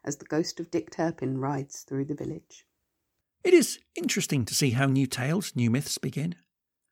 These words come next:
Speaker 2: You only have to look at tales of big cats, of alien encounters,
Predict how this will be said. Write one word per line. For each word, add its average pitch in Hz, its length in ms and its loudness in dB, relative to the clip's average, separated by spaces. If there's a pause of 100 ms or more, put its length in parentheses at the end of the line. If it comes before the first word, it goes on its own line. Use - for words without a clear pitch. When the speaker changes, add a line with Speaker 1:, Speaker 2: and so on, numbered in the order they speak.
(340)
Speaker 2:
You 233 140 8
only 285 140 6
have 175 160 2
to - 80 0
look 151 140 2
at - 80 -8
tales 156 280 0
of - 180 -6
big 156 240 2
cats, - 640 -2
of 147 180 -12
alien 135 300 2
encounters, 156 600 -2